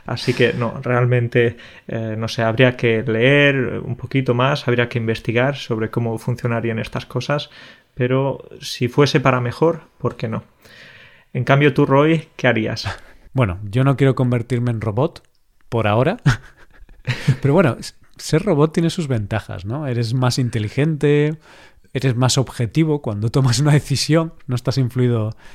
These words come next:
Speaker 2: por las emociones. Quizás sí que quiero ser un robot, ¿eh, Paco? <laughs> Me estás convenciendo, o me estoy autoconvenciendo. <laughs>
Speaker 1: No te va a doler la pierna, porque
Speaker 2: Ya.
Speaker 1: no vas a sentir dolor.
Speaker 2: Y si se rompe,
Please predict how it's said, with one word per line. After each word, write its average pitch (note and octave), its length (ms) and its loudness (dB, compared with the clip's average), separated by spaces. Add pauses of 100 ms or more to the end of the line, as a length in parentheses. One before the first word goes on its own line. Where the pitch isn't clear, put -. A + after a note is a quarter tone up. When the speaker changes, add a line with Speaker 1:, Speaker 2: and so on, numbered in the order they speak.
(280)
Speaker 2:
por G#2+ 140 -8
las G#2+ 180 -2
emociones. C3+ 580 -2 (440)
Quizás F3+ 300 2
sí A3 80 2
que F#3 100 4
quiero D#3 180 6
ser D#3+ 140 6
un D3+ 100 4
robot, D3+ 380 6
¿eh, F3 100 6
Paco? B2 360 4
<laughs> - 80 -6
Me D#3+ 120 6
estás F3 320 4
convenciendo, D#3 760 2
o B2 80 -2
me C3 120 2
estoy E3 300 4
autoconvenciendo. C3+ 1120 2
<laughs> - 40 -18 (1000)
Speaker 1:
No C#3 240 4
te D#3+ 80 4
va C#3+ 100 6
a C3 40 2
doler B2+ 280 6
la A2 160 2
pierna, C3 540 2
porque G#2+ 600 -6
Speaker 2:
Ya. C3 140 2
Speaker 1:
no A#2+ 60 2
vas A#2 160 -4
a - 20 0
sentir A#2+ 380 0
dolor. A#2+ 360 2 (760)
Speaker 2:
Y C#3+ 100 0
si B2+ 120 -2
se B2 140 0
rompe, C#3 540 0